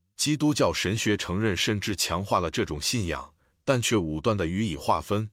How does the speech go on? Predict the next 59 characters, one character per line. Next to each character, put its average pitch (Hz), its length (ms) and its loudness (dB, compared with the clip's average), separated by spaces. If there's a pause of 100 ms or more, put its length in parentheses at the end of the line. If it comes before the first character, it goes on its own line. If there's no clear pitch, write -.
(120)
并 113 220 0
将 120 200 0
其 98 220 0
称 113 220 -2
为 90 160 2
天 143 260 -2
使 - 180 -2
和 90 200 -2
魔 87 240 0
鬼。 - 300 -6 (560)
科 160 180 2
学 117 180 2
否 78 240 0
认 107 200 2
这 107 140 0
种 76 160 -2
存 80 260 -6
在， 92 320 -2 (440)
并 127 200 2
且 87 200 0
嘲 85 240 -2
笑 98 220 0
这 104 160 0
种 73 140 -6
想 78 260 -4
法。 - 320 -8 (580)
唯 101 160 4
心 156 240 2
论 135 200 4
者 78 220 0
相 113 280 2
信 95 180 0
死 - 240 -2
者 82 160 0
的 80 120 -2
灵 80 200 0
魂。 78 320 -4 (600)
除 123 240 0
此 - 180 -6
之 110 140 -2
外， 98 340 0 (440)
完 101 200 4
全 110 240 2
否 78 220 -4
认 92 180 0
任 113 180 0
何 87 220 -2
其 - 180 -2
他 120 200 -4
种 82 240 -4
类 101 160 4
或 90 240 -2
等 78 240 -4
级 87 160 -6
的 80 100 0
无 78 220 -2
形 82 200 -2
众 87 220 -2
生。 92 260 -2